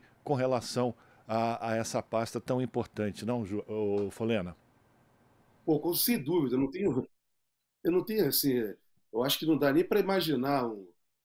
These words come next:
Speaker 2: um fundamentalismo religioso, né, diante de um governo republicano, né, de uma sociedade laica como a brasileira,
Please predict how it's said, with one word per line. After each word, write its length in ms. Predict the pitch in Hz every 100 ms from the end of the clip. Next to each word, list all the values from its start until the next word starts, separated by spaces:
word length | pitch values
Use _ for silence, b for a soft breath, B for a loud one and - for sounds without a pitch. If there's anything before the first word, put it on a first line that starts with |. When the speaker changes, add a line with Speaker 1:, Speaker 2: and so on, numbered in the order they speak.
| _
Speaker 2:
um 380 | 113 113 107 101 -
fundamentalismo 720 | 170 160 160 156 139 156 156
religioso, 920 | 165 180 175 151 170 160 185 - 190 - - - - -
né, 340 | 123 165 151 - _ _
diante 280 | - 165 160
de 80 | 185
um 80 |
governo 680 | 165 180 127 160 175 175 175 - B
republicano, 1040 | 208 214 202 175 151 - 151 175 180 185 - _ 120
né, 140 | 147
de 60 | 147
uma 100 | 151
sociedade 640 | 165 - 143 143 156 139
laica 420 | 135 147 165 156
como 200 | 147 135
a 40 | 135
brasileira, 680 | 135 131 110 123 160 160